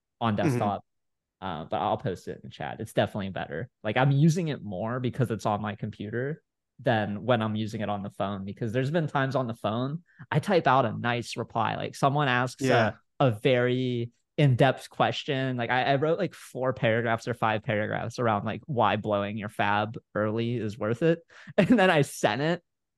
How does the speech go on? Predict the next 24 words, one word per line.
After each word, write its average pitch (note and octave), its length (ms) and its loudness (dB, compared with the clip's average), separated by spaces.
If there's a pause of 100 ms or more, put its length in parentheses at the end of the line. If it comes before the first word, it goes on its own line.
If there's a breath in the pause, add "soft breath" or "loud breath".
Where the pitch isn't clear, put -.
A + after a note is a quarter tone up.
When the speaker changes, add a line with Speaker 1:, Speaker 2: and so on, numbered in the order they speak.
(140)
Speaker 1:
And D#3 120 2
I'm D3 80 4
like, C#3+ 140 4
"Wait, C3 260 2
did, A#2 120 -4
did B2+ 160 0
the C3+ 200 2
app A2+ 240 0
just - 280 -4
bug A#2 200 2
out? B2 340 0 (160)
Like, A#2 200 -4
holy B2+ 300 2
shit, B2+ 280 0
I A2+ 140 0
just C3 160 -2
spent, C#3+ 160 0
like, A#2+ 120 -6
ten C#3 220 -2
minutes A#2 320 -6
writing A2+ 300 -4
this - 180 -10
message." - 460 -14 (340 soft breath)
So A#2+ 440 2